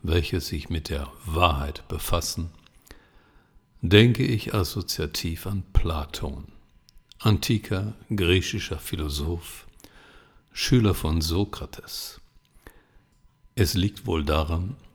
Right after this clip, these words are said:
dass er der Wahrheit als Kategorie einen unvergleichlich wichtigen Stellenwert zuerkannt hat.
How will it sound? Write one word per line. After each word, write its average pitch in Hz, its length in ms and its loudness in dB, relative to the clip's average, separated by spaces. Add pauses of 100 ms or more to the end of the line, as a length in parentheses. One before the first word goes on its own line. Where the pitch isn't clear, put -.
(300)
dass 95 260 2
er - 140 0
der 78 260 2
Wahrheit 80 640 0
als - 400 -6
Kategorie 85 800 -2 (680)
einen 90 440 2
unvergleichlich 98 1200 -2
wichtigen 87 800 -4
Stellenwert 85 760 -2
zuerkannt 85 920 -4
hat. - 320 -8